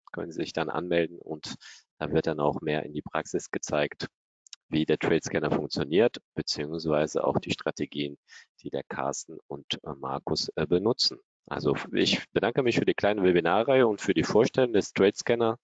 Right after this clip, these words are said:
Äh, meine Meinung dazu kennt ihr ja bereits. Ich finde das Tool super. Und, äh, ja, und das Feedback, was ich bis dato ja auch erhalten habe, war entsprechend genauso positiv. Und, äh, natürlich bedanke ich mich auch für alle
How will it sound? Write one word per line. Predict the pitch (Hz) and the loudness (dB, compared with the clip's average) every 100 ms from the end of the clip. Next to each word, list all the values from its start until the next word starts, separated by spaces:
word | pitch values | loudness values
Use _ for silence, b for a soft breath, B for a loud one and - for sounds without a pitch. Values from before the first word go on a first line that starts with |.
| B B B B B - | B B B B B -6
Äh, | 80 | -4
meine | 78 87 95 | 0 0 2
Meinung | 90 90 92 | 2 2 2
dazu | 85 - 90 | 0 2 0
kennt | - 92 95 | 0 -2 2
ihr | 92 | 4
ja | |
bereits. | 87 87 87 87 - | 4 4 4 2 0
Ich | - | -4
finde | 85 82 | -4 -4
das | 80 | -4
Tool | - 82 | -2 -2
super. | 78 101 110 104 120 _ _ - | 2 2 4 4 2 _ _ -8
Und, | 80 78 78 78 - | -4 -4 -6 -10 -4
äh, | 76 73 | -2 -2
ja, | 76 80 | -4 -2
und | 69 65 - | -2 -4 -4
das | 71 | -2
Feedback, | 82 - 78 | -2 0 -2
was | - 76 | 0 -4
ich | 76 - | -6 -6
bis | 76 | -4
dato | 80 78 78 | -2 0 2
ja | 73 71 71 | 2 2 0
auch | - 82 - | 2 0 0
erhalten | - - 80 - 73 | -2 -2 -4 -6 -10
habe, | 76 76 73 - B B B _ | -4 -2 -4 -8 B B B _
war | 78 71 | -4 -2
entsprechend | 76 - 85 80 80 - | -4 -2 0 -2 -4 -6
genauso | 73 73 90 90 | -2 0 2 0
positiv. | - 98 92 95 - 98 - _ _ _ _ _ _ _ _ | 0 0 2 2 2 0 -2 _ _ _ _ _ _ _ _
Und, | - 90 82 - | -4 -4 -4 0
äh, | 85 78 78 | 2 4 2
natürlich | 76 - 87 | -2 0 0
bedanke | - 82 78 | 0 -4 -4
ich | - | -6
mich | 87 - | -6 -2
auch | 80 78 | 2 2
für | - 73 | 2 0
alle | 76 82 80 | 2 0 -2